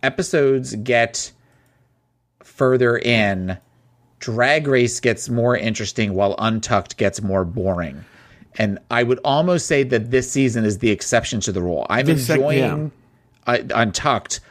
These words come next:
Speaker 1: a lot more than I am these last couple of episodes of, and I get that there is that doctor drama and there is where we're gonna add the Japanese drums and, you know, all that kind of stuff to make it more dramatic.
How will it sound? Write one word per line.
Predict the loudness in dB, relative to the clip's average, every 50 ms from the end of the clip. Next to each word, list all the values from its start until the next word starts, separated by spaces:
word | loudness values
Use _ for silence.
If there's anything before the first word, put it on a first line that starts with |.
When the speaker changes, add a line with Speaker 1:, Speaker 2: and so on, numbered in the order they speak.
| _ _ _ _ -4
Speaker 1:
a | -2 -2
lot | 0 0 0 0 0 0 -2 -2
more | 0 0 2 2
than | 2 2 2
I | 2 2 2
am | 0 0 -2 -2 0
these | 0 0 -2 -2 -2
last | 0 0 2 2 2 0 -2 -4
couple | -2 -2 -2 0 0 -2
of | 0 0
episodes | 0 -2 -2 -6 -4 -2 -2 -2 -2 -6 -8 -10 -6 -4
of, | -2 -2 -2 -4 -6 -8 -12 -14 -16 _ _ _ _ _ _ _ _ _ _ _ _ _ _ _ -6
and | -4 -2 0
I | 0 0
get | 2 0 0 0 0
that | -2 0
there | 2 0 0
is | 2 0 0 0 0
that | 0 -2 -2 -2 0
doctor | 0 0 0 0 -2 -6 -6 -6
drama | -4 -2 0 2 2 2 2 0 0 0
and | 0 -2 0
there | 0 0 0
is | 2 0 0 0
where | 0 0
we're | 0 0
gonna | 0 0 0 0
add | -2 -2 -4 -2
the | -2 -2
Japanese | 0 0 0 2 2 0 0 0 -2
drums | -2 0 2 2 2 2 0 -2 -2 -4
and, | -4 -4 -6 -6 -4
you | -2 -2
know, | 0 0 0
all | 0 0
that | -2 -2 -2
kind | -4 -4
of | -4 -4
stuff | -6 -6 -4
to | -2 0
make | 0 0 0
it | -2 -4
more | -2 -2 -2
dramatic. | -2 -2 -4 -2 0 0 0 0 -4 -6